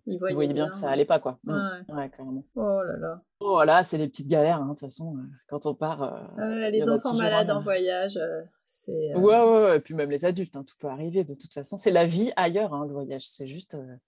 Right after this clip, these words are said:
Speaker 1: Ouais,
Speaker 2: enfin,
Speaker 1: mais
Speaker 2: euh
Speaker 1: quand t'es pas dans ton environnement,
Speaker 2: Ah bah,
Speaker 1: et
Speaker 2: quand
Speaker 1: c'est
Speaker 2: t'es
Speaker 1: ce que
Speaker 2: pas
Speaker 1: t'as
Speaker 2: chez toi,
Speaker 1: dit,
Speaker 2: euh,
Speaker 1: euh,
Speaker 2: c'est clair.
Speaker 1: c'est, tout prend d'autres proportions, quoi.
Speaker 2: Mm, mm. Et en même temps, je pense que là, on est resté quand même, enfin,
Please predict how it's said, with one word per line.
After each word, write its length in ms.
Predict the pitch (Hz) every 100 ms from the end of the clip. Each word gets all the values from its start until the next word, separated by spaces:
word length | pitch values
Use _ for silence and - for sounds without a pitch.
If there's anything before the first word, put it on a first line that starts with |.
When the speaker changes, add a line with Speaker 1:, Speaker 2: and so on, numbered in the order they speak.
| _ _ _ -
Speaker 1:
Ouais, 180 | 233
Speaker 2:
enfin, 180 | 151 139
Speaker 1:
mais 300 | 208 208 190
Speaker 2:
euh 40 | - _
Speaker 1:
quand 160 | 208 202
t'es 120 | 208 196
pas 140 | 220
dans 120 | 214
ton 140 | 202 180
environnement, 460 | 175 175 160 170
Speaker 2:
Ah 60 | 202
bah, 140 | 147
Speaker 1:
et 20 |
Speaker 2:
quand 100 | 156
Speaker 1:
c'est 60 | -
Speaker 2:
t'es 60 | -
Speaker 1:
ce 60 |
que 60 | -
Speaker 2:
pas 60 |
Speaker 1:
t'as 80 | 156
Speaker 2:
chez 80 | 196
toi, 240 | 202 254 220
Speaker 1:
dit, 80 |
Speaker 2:
euh, 200 | 175 -
Speaker 1:
euh, 20 | - - -
Speaker 2:
c'est 160 | -
clair. 220 | - 214 175
Speaker 1:
c'est, 520 | 165 156 156 - -
tout 140 | - 233
prend 260 | - 196
d'autres 400 | 190 156 202 202
proportions, 640 | 196 190 190 190 - 190
quoi. 260 | - - - _
Speaker 2:
Mm, 80 | 185 - 165
mm. 80 | - _ _ -
Et 100 | 190
en 60 | 196
même 220 | 208 190
temps, 440 | 226 226 262 311 - _
je 40 |
pense 160 | 220 226
que 60 |
là, 160 | 196 196
on 80 | 190
est 80 | 147
resté 300 | 147 - 160
quand 120 | 151
même, 320 | 156 156 156 - 135 -
enfin, 340 | - 139 139